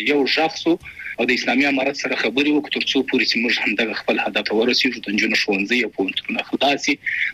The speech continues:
ځکه دا د افغانانو غوښتنه ده. او دوهم زما غوښتنه همدا ده چې نړیواله ټولنه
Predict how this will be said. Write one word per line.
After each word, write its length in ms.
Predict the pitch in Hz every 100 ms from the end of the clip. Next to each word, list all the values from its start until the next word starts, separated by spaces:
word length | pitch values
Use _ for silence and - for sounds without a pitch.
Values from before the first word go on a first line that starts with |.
| -
ځکه 120 | - -
دا 40 | 247
د 20 | -
افغانانو 420 | - 120 135 104
غوښتنه 340 | - - 104 95
ده. 60 | - - - - - 127
او 60 | 147 135
دوهم 240 | 156 202 202
زما 120 | 180 185
غوښتنه 240 | 170 185 170
همدا 200 | 160 180
ده 100 | 190 -
چې 60 | 160
نړیواله 500 | 143 135 139 175 185 180
ټولنه 260 | 180 180